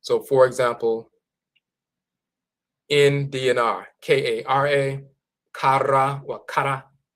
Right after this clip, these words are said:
Kara, K A N A, Kana, K A D A, Kara.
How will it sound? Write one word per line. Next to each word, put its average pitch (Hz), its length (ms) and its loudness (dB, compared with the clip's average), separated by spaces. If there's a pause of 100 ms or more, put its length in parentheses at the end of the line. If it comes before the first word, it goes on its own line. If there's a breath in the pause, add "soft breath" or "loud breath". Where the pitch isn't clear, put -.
Kara, 139 440 -4 (640)
K 131 460 -2
A - 20 -10
N 147 140 -2
A, 139 360 -6 (340)
Kana, 139 460 -6 (600)
K - 140 -4
A 127 300 -4
D 147 300 -4
A, 139 260 -2 (260)
Kara. 143 440 -2